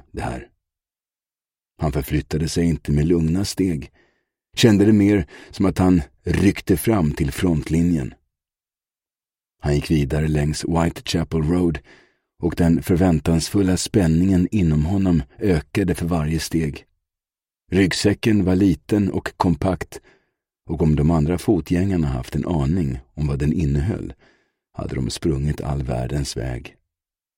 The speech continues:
Han hade undervisats av en man med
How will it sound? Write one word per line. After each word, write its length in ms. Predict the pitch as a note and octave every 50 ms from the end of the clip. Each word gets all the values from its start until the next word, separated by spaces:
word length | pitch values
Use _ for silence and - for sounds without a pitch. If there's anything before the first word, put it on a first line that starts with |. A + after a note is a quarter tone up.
| _ _ _ _ _ _ _ _ _ _ _ - -
Han 280 | - - - G#2+ G#2
hade 140 | G#2+ G2+ G#2
undervisats 880 | G#2+ C3 B2 A2+ F#2+ F2+ E2+ G2 G#2+ G#2+ G2 - - A2 F#2+ E2 - -
av 160 | D2+ D2 C#2+
en 120 | D#2 D#2 D#2
man 320 | E2 E2+ F2 E2+ D#2 C#2+
med 180 | C#2 C2+ C2